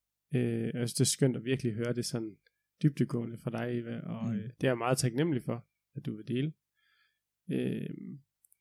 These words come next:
Speaker 1: jeg, jeg tænker også, så nu, det var sådan på individuel plan, hvordan forholder jeg mig som pårørende? Er der noget, man i, øh, kirken eller kristne fællesskaber kan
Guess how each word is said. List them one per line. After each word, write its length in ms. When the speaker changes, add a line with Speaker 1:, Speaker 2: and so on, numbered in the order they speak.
Speaker 1:
jeg, 180
jeg 140
tænker 200
også, 120
så 120
nu, 300
det 80
var 60
sådan 200
på 80
individuel 600
plan, 300
hvordan 500
forholder 260
jeg 140
mig 100
som 260
pårørende? 520
Er 140
der 100
noget, 560
man 480
i, 260
øh, 300
kirken 500
eller 220
kristne 440
fællesskaber 800
kan 240